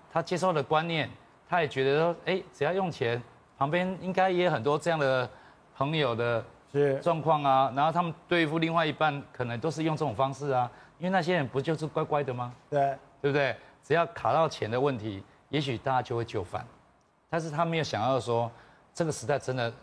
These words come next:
Speaker 1: 女生是不一样的。你知道啊，这个时代的女生更有一种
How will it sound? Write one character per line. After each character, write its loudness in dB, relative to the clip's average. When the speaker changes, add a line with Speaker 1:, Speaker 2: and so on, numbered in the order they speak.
Speaker 1:
女 -10
生 -4
是 -10
不 -4
一 -10
样 -12
的。 -20
你 -12
知 4
道 6
啊， 6
这 -2
个 2
时 -4
代 4
的 0
女 -4
生 -2
更 2
有 2
一 2
种 0